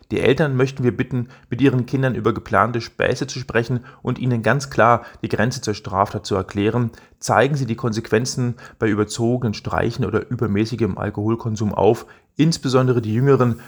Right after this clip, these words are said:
sollten am besten durch einen erwachsenen Halloween-Freund auf ihrer abendlichen Süßes- oder Saures-Tour begleitet werden. Und in diesem Sinne wünschen wir allen Halloween-Begeisterten eine tolle Gruselnacht,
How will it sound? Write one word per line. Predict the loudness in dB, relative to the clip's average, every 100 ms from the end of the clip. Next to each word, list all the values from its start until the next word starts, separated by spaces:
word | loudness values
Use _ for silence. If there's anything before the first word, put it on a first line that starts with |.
| -4
sollten | 4 4 6
am | 2
besten | 4 2 -2 -4
durch | -4 -2
einen | -2 -2
erwachsenen | -2 -4 -6 -6 -4 0
Halloween-Freund | 2 2 2 -2 2 2 2
auf | -2 -2
ihrer | -2 0
abendlichen | 2 2 2 -2 -2 -4 -4 _
Süßes- | -6 -4 -2 -2
oder | -2 0
Saures-Tour | 4 4 2 -4 -2 -2
begleitet | -2 -6 -6 -8 -8
werden. | -8 -8 -12 _ -16 -4
Und | 0
in | 2
diesem | 2 2
Sinne | 2 2 2 2
wünschen | 0 -2 -2
wir | -2 2
allen | 4 4 2
Halloween-Begeisterten | 0 0 -2 -2 0 0 -2 -4 -6 -4
eine | -2 -2 -4 -8
tolle | -6 -2 -2
Gruselnacht, | 0 2 2 4 0 -2